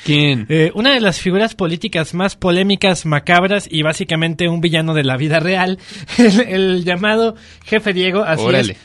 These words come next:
Speaker 2: Diego Fernández de Ceballos reaparece en la escena política para aventarse unas declaraciones en las que él tacha de cobardes y tramposos,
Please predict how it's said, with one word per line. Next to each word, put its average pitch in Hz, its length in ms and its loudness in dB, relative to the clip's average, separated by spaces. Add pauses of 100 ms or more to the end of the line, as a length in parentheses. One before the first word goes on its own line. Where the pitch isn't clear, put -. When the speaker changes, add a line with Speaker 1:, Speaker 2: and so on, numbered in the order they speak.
(120)
Speaker 2:
Diego 247 300 0
Fernández 214 420 -4
de 196 220 0
Ceballos 214 580 -2
reaparece 175 640 0
en 196 80 -2
la 156 100 2
escena 202 360 -2
política 202 600 0 (300)
para 170 160 2
aventarse 220 460 0
unas 247 180 -4
declaraciones 180 560 -4
en 170 140 -4
las 139 180 -6
que 151 220 -4
él 226 440 -4
tacha 220 540 -4
de 151 240 -6
cobardes 196 760 -2
y 160 120 -10
tramposos, 160 920 -4